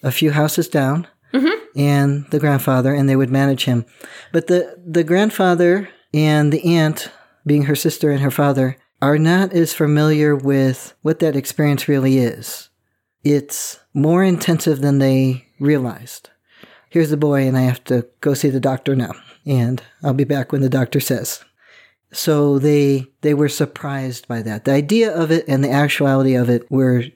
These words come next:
Speaker 1: different, as they are with many things.
Speaker 2: Yes, but the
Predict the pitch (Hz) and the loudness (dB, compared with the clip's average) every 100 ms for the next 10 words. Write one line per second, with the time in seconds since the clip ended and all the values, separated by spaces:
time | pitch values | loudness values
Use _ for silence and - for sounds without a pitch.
0 | - 139 165 - 156 143 131 127 131 135 | -8 -2 0 0 -4 -2 -2 2 2 2
1 | 131 135 131 135 131 - 117 120 113 - | 0 -2 0 0 0 -2 -6 -6 -8 -12
2 | - 214 294 - - 190 185 190 180 170 | -8 -2 0 0 -2 -4 -4 -2 0 2
3 | 165 165 | 0 -2